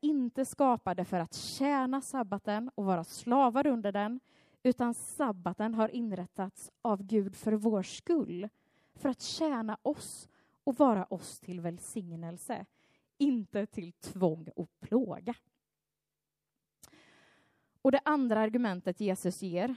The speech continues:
är att människosonen är herre över sabbaten. Idealkungen David och översteprästen Evjatar kunde bestämma att de kunde bryta mot det här med högheligheten av skådebröden.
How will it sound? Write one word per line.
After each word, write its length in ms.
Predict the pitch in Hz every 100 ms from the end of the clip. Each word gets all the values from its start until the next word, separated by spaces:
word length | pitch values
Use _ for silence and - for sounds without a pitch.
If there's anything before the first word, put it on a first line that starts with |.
| -
är 140 | 240 202
att 140 | 185
människosonen 1200 | 214 233 262 269 196 175 196 180 190 170 185 220
är 140 | - 175
herre 600 | - - 233 180 185 220 - _ -
över 240 | 196 170
sabbaten. 680 | 175 185 180 185 - - 226 - _ _ _ _ _ _ _ _ _ _ _ _ _ _ _ _ _ _ _
Idealkungen 840 | 269 233 269 294 311 269 277 277 269
David 540 | 269 214 185 - 226 - _
och 160 | 233 233
översteprästen 840 | 226 233 226 - 262 - 254 262
Evjatar 720 | 254 240 254 165 185 - 190
kunde 360 | 202 - 247 175
bestämma 680 | 196 - - 226 180 175 208
att 100 | 220
de 180 | 196
kunde 220 | - 180 170
bryta 580 | 190 240 208 - 220
mot 200 | 233 226
det 60 | 208
här 280 | 185 156 160
med 200 | 175 185
högheligheten 840 | 202 185 175 165 151 170 160 170
av 80 | 170
skådebröden. 1000 | - 220 208 175 170 175 185 233 - 240